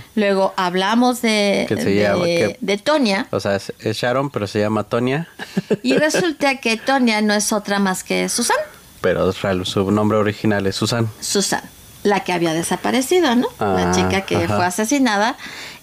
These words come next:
Speaker 1: Bueno, más bien la chica que había se-, sido asesinada.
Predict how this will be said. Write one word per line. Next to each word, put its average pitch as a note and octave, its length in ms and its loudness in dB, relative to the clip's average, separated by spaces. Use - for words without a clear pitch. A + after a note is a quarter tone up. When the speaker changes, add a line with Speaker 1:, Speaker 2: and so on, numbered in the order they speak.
Speaker 1:
Bueno, A#3 260 2
más G#3 140 2
bien G#3+ 180 2
la F3+ 100 -2
chica B3+ 280 -2
que A3 80 -2
había F3+ 200 0
se-, F3 300 -2
sido F3 240 2
asesinada. B3 600 0